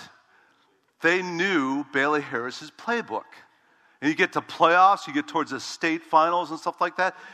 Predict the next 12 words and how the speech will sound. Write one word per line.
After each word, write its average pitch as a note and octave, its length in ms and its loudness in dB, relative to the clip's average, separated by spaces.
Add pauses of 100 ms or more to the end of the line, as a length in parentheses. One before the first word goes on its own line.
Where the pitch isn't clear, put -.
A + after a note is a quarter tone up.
(120)
they E3+ 100 0
would E3 160 2
go C#3+ 160 0
back C#3+ 300 4
to D3+ 80 -4
their A#2+ 160 0
high D3+ 160 -2
school D3+ 360 -6
careers D3 460 0
with B2 160 -8
Bailey C3+ 300 -2
Harris, D#3 440 0